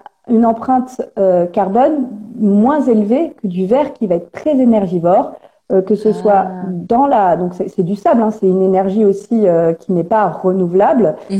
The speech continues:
Speaker 1: euh, mais, euh, qui va demander énormément de, de, de, de, de consommation pour la produire, pour la transporter aussi, parce que le verre est beaucoup plus lourd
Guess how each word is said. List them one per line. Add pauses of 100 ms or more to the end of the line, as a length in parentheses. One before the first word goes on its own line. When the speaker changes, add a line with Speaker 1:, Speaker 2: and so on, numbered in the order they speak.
(160)
Speaker 1:
euh,
mais,
euh,
qui
va
demander
énormément
de,
de,
de,
de,
de
consommation
pour
la
produire, (540)
pour
la
transporter
aussi,
parce
que
le
verre
est
beaucoup
plus
lourd